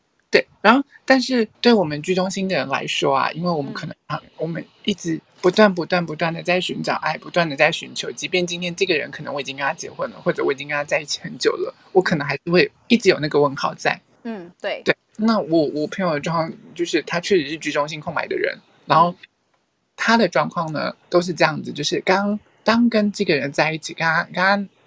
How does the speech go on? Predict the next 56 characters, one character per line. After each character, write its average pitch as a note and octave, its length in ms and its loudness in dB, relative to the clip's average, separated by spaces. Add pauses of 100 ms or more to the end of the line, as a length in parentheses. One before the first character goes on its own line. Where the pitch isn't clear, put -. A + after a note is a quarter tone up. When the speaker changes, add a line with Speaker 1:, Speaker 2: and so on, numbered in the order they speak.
(160)
Speaker 1:
男 E3 260 -2
朋 E3+ 100 0
友 D#3+ 140 2
在 F3 180 2
一 F#3+ 80 2
起 - 160 -4
的 - 80 -6
时 - 140 -4
候， - 180 -2 (200)
他 G#3 120 6
就 G3+ 80 10
会 G3 80 8
很 F#3 160 -2
黏 A#2 220 -4
你， D#3+ 180 -6
很 D#3 100 -4
喜 D#3 120 -2
欢 D3+ 180 -4
他， - 240 0 (140)
只 D#3+ 80 2
要 F3 140 4
这 A3+ 180 0
个 F#3+ 80 6
人 D3 180 -2
一 E3+ 40 -2
直 E3 80 -8
在 D#3 100 0
他 D#3 120 0
身 D3+ 200 -2
边， D#3 100 -2
一 D3 40 -4
直 - 100 -12
陪 D3 140 -10
伴 D3+ 160 -2
他， D3+ 120 -10
陪 D#3 140 -18
伴 D3 160 -12
他， D3 80 -10
陪 - 100 -16
伴 C#3 140 -14
他。 - 160 -14 (160)
但 G3+ 180 6
是 - 260 2 (140)
只 - 100 -2
要 D#3+ 280 4
离 D#3+ 180 -4
开 F3 200 -4
了 E3+ 100 -4
一 B2 100 -4
阵 D3 180 -6
子 A#2 100 -10
之 - 140 -10
后， - 280 -4 (400)
没 D#3+ 220 2
多 D3+ 200 0
久， - 240 0